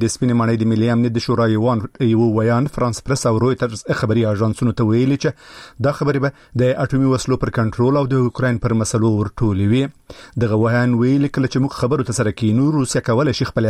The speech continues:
اندېښنې د میز پر سر کیږدي او موږ به هم د روسیې د فعالیتونو په اړه خپلې اندېښنې مطرح کړو. د دې ویان په خبره، ځینې برخې به وي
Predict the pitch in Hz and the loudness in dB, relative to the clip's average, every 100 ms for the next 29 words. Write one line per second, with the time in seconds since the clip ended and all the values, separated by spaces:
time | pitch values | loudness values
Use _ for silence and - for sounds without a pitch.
0 | 104 104 107 - 131 123 131 147 - 113 | 0 0 0 0 0 2 0 -2 -4 -4
1 | 107 101 - 143 151 139 135 143 120 127 | -4 -4 -2 0 0 0 0 0 0 -2
2 | 170 - - - - 123 107 104 101 - | -2 -6 -20 -12 -2 0 0 -2 -2 0
3 | 165 - 151 156 175 160 156 147 139 - | 0 0 0 0 -2 -2 0 0 0 -2
4 | - 107 127 101 104 104 - 104 101 113 | -2 -2 0 0 0 0 0 0 0 0
5 | 92 - 151 156 _ - - - - - | -2 0 -2 -2 _ -20 -20 -20 -12 -2
6 | 117 123 117 120 117 113 117 123 104 131 | 0 2 2 0 -2 0 0 0 2 2
7 | 135 156 139 117 110 - 131 127 165 | 2 0 -2 0 0 -2 0 0 0